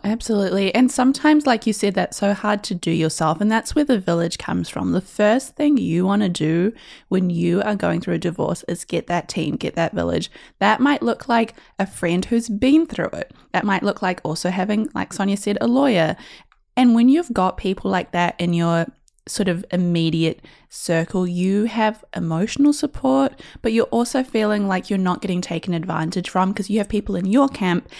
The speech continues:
and it's not just your partner and his lawyers or your partner and his team or his bank manager saying,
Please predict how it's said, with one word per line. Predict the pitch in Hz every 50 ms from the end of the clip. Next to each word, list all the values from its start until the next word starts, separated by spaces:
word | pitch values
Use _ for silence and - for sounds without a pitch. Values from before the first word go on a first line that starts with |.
| - - - -
and | 226 214
it's | 202 - -
not | 214 196 - -
just | - - 190 185 - - - _ _ -
your | 190 196
partner | - - 196 180 175 - - 190 185
and | 175 175
his | 180 - - 208 180 180 -
lawyers | 180 180 170 170 165 165 170 165 -
or | 170
your | 165 170
partner | 170 - - 165 156 - 175 170
and | 165 180 165
his | - - 180 175 185
team | - - - 185 175 165 170 165 160
or | 156 170
his | 170 - - 196 190 185 185
bank | - 175 175 170 170 175 180 -
manager | 175 170 160 165 156 - 175
saying, | 180 - 160 160 165 170 190